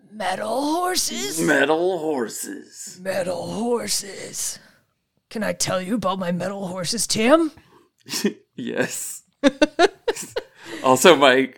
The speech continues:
Speaker 2: car's extended warranty, if you don't mind, as well. <laughs>
Speaker 1: I'm here to talk about your car's extended warranty.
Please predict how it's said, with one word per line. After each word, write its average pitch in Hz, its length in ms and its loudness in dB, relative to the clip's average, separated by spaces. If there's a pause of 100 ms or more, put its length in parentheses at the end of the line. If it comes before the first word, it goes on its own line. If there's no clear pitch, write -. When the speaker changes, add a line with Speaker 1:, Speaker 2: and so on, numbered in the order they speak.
(140)
Speaker 2:
car's 123 280 0
extended 123 420 -2
warranty, 107 480 -4
if 110 120 -8
you 123 80 0
don't 117 220 2
mind, 117 280 2
as 120 300 0
well. 120 300 0
<laughs> - 20 -4
Speaker 1:
I'm 254 680 6
here 254 220 8
to 202 80 -2
talk 190 320 0
about 175 260 0
your 165 140 -8
car's 202 400 0
extended 190 600 -4
warranty. 175 840 -2